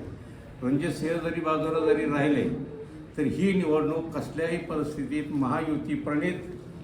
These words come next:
माजी खासदार रणजितसिंह नाईक निंबाळकर पॅनल या नावानंच निवडणूक लढवली जाईल. आणि निश्चितपणे मी जे सांगतो, विधानसभेला पहिली मीटिंग हॉटेल निसर्गवर झाली,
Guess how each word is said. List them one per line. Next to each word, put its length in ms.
माजी 320
खासदार 560
रणजितसिंह 460
नाईक 320
निंबाळकर 400
पॅनल 480
या 120
नावानंच 500
निवडणूक 360
लढवली 600
जाईल. 180
आणि 240
निश्चितपणे 680
मी 140
जे 180
सांगतो, 380
विधानसभेला 1200
पहिली 300
मीटिंग 500
हॉटेल 300
निसर्गवर 460
झाली, 400